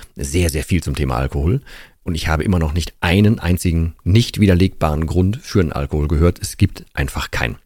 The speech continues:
Solltest du einen haben, schreib ihn gerne in, in die Kommentare oder schreib ihn mir. Äh, schreib's vielleicht auch beim Podcast hinten rein, was auch immer. Aber meld dich mal und ich würde dich challengen, dass ich das widerlegen kann.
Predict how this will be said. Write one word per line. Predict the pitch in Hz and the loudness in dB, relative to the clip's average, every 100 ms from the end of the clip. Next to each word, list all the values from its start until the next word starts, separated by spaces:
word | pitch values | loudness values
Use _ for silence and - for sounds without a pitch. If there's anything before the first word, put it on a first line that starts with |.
| - - - - | -18 -14 -12 -12
Solltest | - 147 139 | 2 2 4
du | - | 2
einen | 123 107 | 4 6
haben, | 123 160 165 | 4 2 -2
schreib | - 98 | 0 2
ihn | 98 | 4
gerne | 87 82 | 4 4
in, | 80 | 2
in | 95 | 2
die | 90 | 0
Kommentare | 87 80 104 117 117 | 0 -2 0 0 0
oder | - 78 | -2 -4
schreib | - 73 | -4 -4
ihn | 69 | 0
mir. | 82 135 165 - - _ _ _ _ - | 4 6 6 0 -20 _ _ _ _ -4
Äh, | 90 85 85 80 - - | 2 4 4 2 -6 -20
schreib's | - - 98 | -6 0 0
vielleicht | - 98 | 2 0
auch | 82 | 2
beim | 87 | 0
Podcast | 85 113 98 95 | 2 2 2 0
hinten | 90 80 | -2 0
rein, | 82 85 80 | 0 0 0
was | 82 | 0
auch | 82 | 0
immer. | 107 98 - - | 2 2 2 2
Aber | 95 98 - _ _ _ - | 2 4 2 _ _ _ 0
meld | 107 147 190 | 4 4 2
dich | 185 | 2
mal | 180 247 285 _ _ _ | 0 0 -6 _ _ _
und | - - | -14 -12
ich | - - | -12 -8
würde | 82 95 143 | 0 4 6
dich | 127 - | 4 2
challengen, | 113 120 110 101 | 2 4 2 0
dass | 87 | 0
ich | 87 | 0
das | 80 | -2
widerlegen | 85 71 69 62 | 0 0 0 -2
kann. | 58 57 | -6 -8